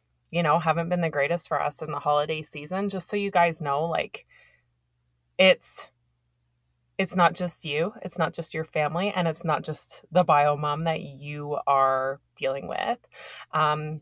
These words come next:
there's many out there, and I'm not saying it's all bio moms. Um, I'm sure there's lots out there too, but of course we are the stepmom community, so that's kind of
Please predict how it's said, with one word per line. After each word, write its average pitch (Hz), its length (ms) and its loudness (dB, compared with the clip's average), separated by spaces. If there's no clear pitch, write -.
there's 165 220 0
many 175 440 2
out 160 180 2
there, 170 320 6
and 175 120 2
I'm 156 100 0
not 156 180 -4
saying 170 220 -2
it's 160 180 -4
all 170 180 6
bio 151 360 2
moms. 165 500 -4
Um, 147 640 0
I'm 170 160 2
sure 147 340 -4
there's 147 220 -4
lots - 520 2
out 190 180 6
there 190 140 6
too, 277 300 0
but 226 100 4
of 180 120 2
course 226 420 4
we 175 180 2
are 156 220 6
the 151 60 -6
stepmom 196 500 2
community, 214 520 -2
so 180 160 -4
that's 160 200 4
kind 165 240 0
of 160 320 0